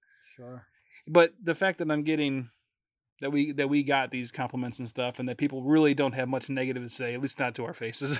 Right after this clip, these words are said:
Speaker 2: <laughs> It, it, it's, it's reassuring, and it keeps me like, "All right, well, obviously we're doing something right." And it, you know, it's,
Speaker 1: Absolutely.
Speaker 2: it's definitely motivating.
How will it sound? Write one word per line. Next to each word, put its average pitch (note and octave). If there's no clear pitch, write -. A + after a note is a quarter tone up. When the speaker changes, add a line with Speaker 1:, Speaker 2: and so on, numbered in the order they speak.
Speaker 2:
<laughs> -
It, -
it, E3
it's, D#3+
it's D3+
reassuring, C3
and A#2
it C3+
keeps C#3
me C3
like, A#2
"All B2
right, A#2
well, B2+
obviously C#3+
we're C3
doing B2+
something A#2
right." A2
And C3
it, A#2
you C#3+
know, B2
it's, D3
Speaker 1:
Absolutely. D#3
Speaker 2:
it's D#3
definitely D#3+
motivating. A#2+